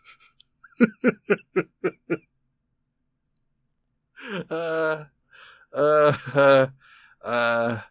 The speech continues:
uh, I'm thinking. I don't think I screamed, "Hell yeah." I, I did,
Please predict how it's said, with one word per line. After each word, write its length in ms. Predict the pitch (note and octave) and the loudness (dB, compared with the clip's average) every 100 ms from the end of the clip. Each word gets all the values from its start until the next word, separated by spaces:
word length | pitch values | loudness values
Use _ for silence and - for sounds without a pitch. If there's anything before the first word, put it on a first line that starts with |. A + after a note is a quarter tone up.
| _ _ _ _ _ _ - | _ _ _ _ _ _ -4
uh, 0 | |
I'm 580 | A#2+ A#2 A2+ A2 A#2+ | 0 2 0 -4 -8
thinking. 520 | G#2+ B2 A2+ G#2+ F#2+ G2+ _ _ _ _ _ - | -4 -2 -2 -4 -10 -10 _ _ _ _ _ -4
I 100 | A#2 | 0
don't 240 | C#3 B2+ | 0 0
think 200 | D3+ C#3 | -2 0
I 100 | B2 | -2
screamed, 420 | - - A#2+ A2+ | -2 -4 -4 -4
"Hell 200 | A2 F#2+ | -4 -2
yeah." 340 | G2 G2+ F#2 - _ _ _ _ _ - | -2 -2 -2 -6 _ _ _ _ _ -8
I, 220 | G#2+ G#2+ - | -4 -4 -2
I 100 | A2 | -4
did, 320 | - C3 C3+ | 0 0 0